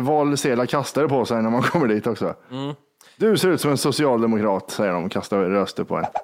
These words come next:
Speaker 2: Hur, hur fan är det igen? Alltså, man går in där.
Speaker 1: Mm.
Speaker 2: Och så, som du, det där känner jag igen också.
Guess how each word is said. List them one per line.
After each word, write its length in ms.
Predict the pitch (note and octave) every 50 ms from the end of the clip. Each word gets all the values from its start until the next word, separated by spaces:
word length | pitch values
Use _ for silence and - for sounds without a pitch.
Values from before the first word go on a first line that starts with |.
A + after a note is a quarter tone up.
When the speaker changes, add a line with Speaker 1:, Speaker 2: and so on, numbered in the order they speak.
| - - -
Speaker 2:
Hur, 160 | F#3+ G#3 A3+ -
hur 180 | G#3 G3 A#3+
fan 360 | G#3+ - - - - A3 G#3 G#3+
är 160 | G3 D#3+ D3+
det 60 | F3+
igen? 160 | F#3+ E3 D3+ D3+
Alltså, 220 | D3 C#3+ - F3
man 220 | F3+ G3 G3 E3+ - - - _ _ _ _ _ _ _ _ -
går 200 | E3+ F3+ F#3+ F3
in 240 | E3 D#3+ D#3+ D3+ B2+
där. 360 | A2 G#2+ A2+ C#3 F3+ F3 - - _ _ _ _ _
Speaker 1:
Mm. 180 | G#2 A2 A#2+ B2+
Speaker 2:
Och 80 | E3 D3+
så, 100 | - E3+
som 240 | E3+ - A3 G#3 G#3
du, 140 | A#3 G#3+ G3
det 140 | F3+ G3+
där 80 | G#3 G#3+
känner 200 | G3+ A#3 A3 G#3
jag 100 | G3 F3+
igen 180 | F3 D#3+ D#3+ D#3+
också. 420 | D3+ - - - - G3 G#3 G3+